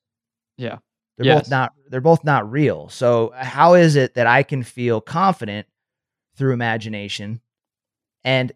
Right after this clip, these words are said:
Speaker 2: fearful through imagination at the same time? There, there's nothing real about either situation, right? So you get to choose. You get to choose how you see yourself, how you're speaking to yourself, right? So it's a, I, I like to s-, say that you need to command your inner, inner dialogue.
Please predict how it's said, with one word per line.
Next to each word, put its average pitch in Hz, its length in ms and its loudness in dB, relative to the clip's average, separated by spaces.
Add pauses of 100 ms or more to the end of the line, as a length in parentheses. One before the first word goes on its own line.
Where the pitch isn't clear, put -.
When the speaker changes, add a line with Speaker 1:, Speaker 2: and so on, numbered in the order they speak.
Speaker 2:
fearful 123 720 0 (320)
through 127 100 -2
imagination 107 560 -6
at 98 60 -16
the 104 80 -16
same 110 240 -10
time? 139 260 -2
There, 120 240 -8
there's 135 260 -2
nothing 143 520 -4 (680)
real 147 380 6
about 123 280 0
either 127 180 -2
situation, 117 680 -6
right? 107 280 -8 (260)
So - 160 -4
you 165 140 2
get 202 120 -2
to 139 80 -8
choose. 190 540 -6 (1120)
You 143 140 -12
get 165 100 0
to 143 80 -14
choose 190 280 -6
how 160 80 2
you 131 120 2
see 117 180 -10
yourself, 107 340 -6
how 117 100 -6
you're 107 100 -4
speaking 107 360 -14
to 101 120 -18
yourself, 95 480 -16
right? 110 240 -8
So 127 140 -6
it's 123 140 -8
a, - 40 -12 (400)
I, 175 300 2
I 160 100 0
like 170 200 4
to 135 80 -6
s-, - 200 -10 (120)
say 127 280 -4
that 117 160 -10
you 120 60 -14
need 131 100 -8
to 117 60 -8
command 113 560 -8
your 104 100 -8
inner, 101 320 -12
inner 113 200 -14
dialogue. 92 480 -6